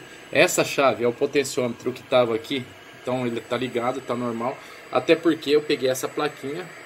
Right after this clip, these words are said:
tá? Vocês podem ver que tem uma fita aqui. Puxei um potenciômetro de cinquenta K duplo, que é esse, pra fazer a regulagem. É, falando nisso, eu vi pouca gente mexer com... Bom, vi pouca gente, eu quase não vi ninguém mexer com isso aqui, né? Nunca vi um vídeo da pessoa da,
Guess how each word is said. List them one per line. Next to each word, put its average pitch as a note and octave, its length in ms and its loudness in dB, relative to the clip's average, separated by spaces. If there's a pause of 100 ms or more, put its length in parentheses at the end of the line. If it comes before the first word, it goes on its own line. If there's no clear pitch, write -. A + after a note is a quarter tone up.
(160)
tá? B2+ 200 -2 (240)
Vocês A#2+ 200 -6
podem A#2+ 220 0
ver B2 100 0
que - 80 -14
tem B2 120 0
uma B2+ 160 0
fita C3+ 320 -6
aqui. C#3 260 -6 (420)
Puxei C#3+ 420 4 (100)
um F3 100 -4
potenciômetro D3 760 0
de A#2+ 100 -10
cinquenta C3 400 -2
K A#2 200 0
duplo, D#3+ 420 0 (140)
que C3+ 80 0
é B2 80 4
esse, D3+ 380 0 (520)
pra C3 100 0
fazer B2+ 260 -2
a - 20 0
regulagem. C3+ 440 -4 (380)
É, F#3 480 2
falando A3+ 260 2
nisso, A#3+ 160 2
eu - 60 2
vi D4 80 2
pouca F#4+ 280 2
gente C4+ 300 4
mexer B3 280 4
com... - 80 -8
Bom, E3+ 300 6
vi C#3 140 -4
pouca D3+ 260 4
gente, C3 220 -2
eu D3 80 0
quase E3 180 4
não A3+ 100 0
vi G#3 140 0
ninguém A#3+ 360 4
mexer G3+ 260 4
com F3+ 100 -4
isso E3+ 140 0
aqui, D3+ 220 0
né? D#3 100 -2
Nunca F3+ 300 0
vi G3+ 100 0
um A#3+ 100 6
vídeo F#3+ 480 0 (360)
da D3 80 0
pessoa F3 340 4
da, E3+ 280 8